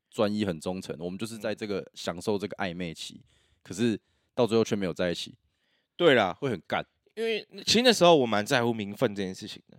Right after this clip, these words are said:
Speaker 2: 但是后来其实因为跟这，这段关系久了以后，我发现就是好像有没有名分都不重要，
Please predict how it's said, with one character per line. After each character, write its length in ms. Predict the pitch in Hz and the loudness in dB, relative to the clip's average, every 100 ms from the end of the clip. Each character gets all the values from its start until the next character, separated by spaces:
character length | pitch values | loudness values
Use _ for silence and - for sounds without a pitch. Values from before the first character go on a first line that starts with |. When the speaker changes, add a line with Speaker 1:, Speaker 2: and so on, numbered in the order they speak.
| - | -4
Speaker 2:
但 140 | 190 | 0
是 80 | 190 | 4
后 180 | 214 160 | 10 10
来 160 | 110 | 8
其 220 | 107 - | 4 -6
实 240 | 113 117 110 | -8 -6 -6
因 120 | 165 | -2
为 80 | 180 | 0
跟 160 | 170 160 | 0 2
这， 180 | 170 | 2
这 180 | 147 165 | 0 -2
段 140 | 151 143 | -2 0
关 100 | 135 | -2
系 80 | 135 | -4
久 220 | - 90 | -4 -4
了 80 | 78 | -2
以 60 | 90 | -2
后， 200 | 117 110 _ _ | 0 -2 _ _
我 80 | 104 | -12
发 240 | 101 156 | -2 -2
现 160 | 156 180 | -2 -4
就 120 | 160 | -4
是 260 | 151 156 143 _ - - _ _ | -4 -4 -6 _ -16 -16 _ _
好 100 | - | -6
像 140 | 135 208 | 4 4
有 80 | 147 | 6
没 80 | |
有 60 | 160 | 6
名 180 | 135 113 | 4 0
分 180 | 131 113 | 0 0
都 140 | 120 | -2
不 140 | - | -4
重 260 | 101 101 87 | -10 -10 -10
要， 180 | 85 | -12